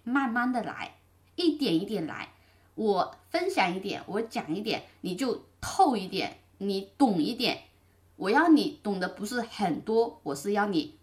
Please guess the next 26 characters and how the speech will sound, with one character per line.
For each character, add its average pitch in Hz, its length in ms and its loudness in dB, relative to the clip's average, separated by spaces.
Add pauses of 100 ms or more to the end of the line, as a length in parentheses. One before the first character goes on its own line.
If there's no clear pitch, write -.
(100)
懂 147 340 -2
透， - 540 -2
也 175 100 -6
就 220 100 -4
是 247 40 -4
说， 254 200 -2 (300)
一 254 180 2
个 330 140 0
知 302 220 -6
识 269 120 -6
点 202 240 -4 (280)
就 311 180 2
是 240 140 -4
一 196 40 -2
个 202 80 0
知 196 160 -6
识 196 120 -8
点， 185 180 -6 (140)
你 190 180 -2
就 262 140 -2
懂 196 400 -2
了， 139 240 -4
真 277 200 4
的 240 140 6
透 311 400 2
了， - 240 -2